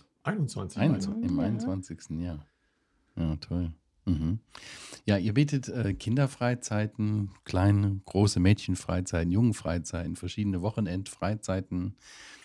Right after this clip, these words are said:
Speaker 2: äh, hier an für Familien, für Alleinerziehende, für Erwachsene. Was haben diese unterschiedlichen Freizeiten irgendwie, äh, gemeinsam? Was ist so,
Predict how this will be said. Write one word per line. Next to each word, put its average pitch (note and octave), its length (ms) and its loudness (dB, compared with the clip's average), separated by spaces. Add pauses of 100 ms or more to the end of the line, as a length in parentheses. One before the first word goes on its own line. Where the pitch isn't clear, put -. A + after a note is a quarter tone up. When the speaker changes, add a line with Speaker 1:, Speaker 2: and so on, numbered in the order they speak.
(160)
Speaker 2:
äh, F#2+ 200 8
hier E2 260 4
an A2 240 4
für G2 220 -2
Familien, G#2+ 640 2
für - 140 -2
Alleinerziehende, G2+ 1080 2 (540)
für E2+ 460 4
Erwachsene. A2+ 760 4 (500)
Was A#2+ 200 6
haben F3+ 120 6
diese D3 280 4
unterschiedlichen C3+ 760 4
Freizeiten A2+ 640 2
irgendwie, G2 440 2 (220)
äh, F#2+ 240 0
gemeinsam? D2+ 760 0 (160)
Was G2+ 160 2
ist G#2 100 -2
so, F#2 240 2